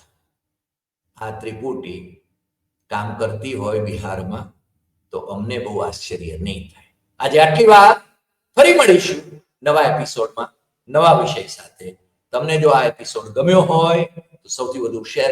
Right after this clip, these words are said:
કરશો, લાઈક કરશો, કમેન્ટ કરશો અને આપણી YouTube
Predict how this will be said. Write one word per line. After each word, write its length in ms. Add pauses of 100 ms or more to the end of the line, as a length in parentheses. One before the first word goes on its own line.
કરશો, 340
લાઈક 300
કરશો, 280
કમેન્ટ 400
કરશો 340 (600)
અને 200 (1800)
આપણી 400
YouTube 320